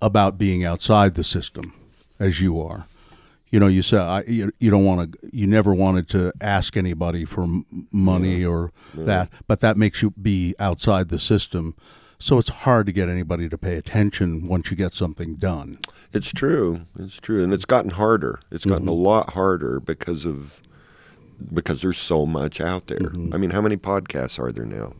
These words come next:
Speaker 2: A million?
Speaker 1: Yes. Everybody has a podcast.
Speaker 2: Yeah.
Speaker 1: Everybody does one.
Speaker 2: Yeah.
Speaker 1: Yeah.
Speaker 2: And how, it's the same kind of thing with
Speaker 1: Yeah.
Speaker 2: movies. Everybody
Speaker 1: Mm-hmm.
Speaker 2: and their dog has made a movie.
Speaker 1: Mm-hmm.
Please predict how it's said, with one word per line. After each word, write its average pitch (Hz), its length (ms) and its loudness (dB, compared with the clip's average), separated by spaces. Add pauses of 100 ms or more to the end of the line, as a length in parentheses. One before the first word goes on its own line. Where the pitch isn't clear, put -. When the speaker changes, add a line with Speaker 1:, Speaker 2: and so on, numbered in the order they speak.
Speaker 2:
A - 60 -6
million? 87 560 -2
Speaker 1:
Yes. 110 460 -2 (240)
Everybody 113 420 4
has 87 180 0
a 95 60 -2
podcast. 87 720 -2 (100)
Speaker 2:
Yeah. 113 60 0
Speaker 1:
Everybody 107 360 4
does 90 300 -4
one. 98 240 -10
Speaker 2:
Yeah. 90 80 -6
Speaker 1:
Yeah. 87 240 -2 (160)
Speaker 2:
And 87 140 -4
how, 95 140 -2
it's - 240 -8
the 85 80 -8
same 98 280 0
kind 90 240 -4
of 82 80 -8
thing 92 180 -2
with 87 100 0
Speaker 1:
Yeah. 87 80 -6
Speaker 2:
movies. 87 500 4
Everybody 95 360 2
Speaker 1:
Mm-hmm. 92 40 4
Speaker 2:
and 90 80 2
their 73 80 0
dog 92 400 2
has 78 240 -6
made 71 200 -4
a 69 40 -6
movie. 80 540 0
Speaker 1:
Mm-hmm. - 20 0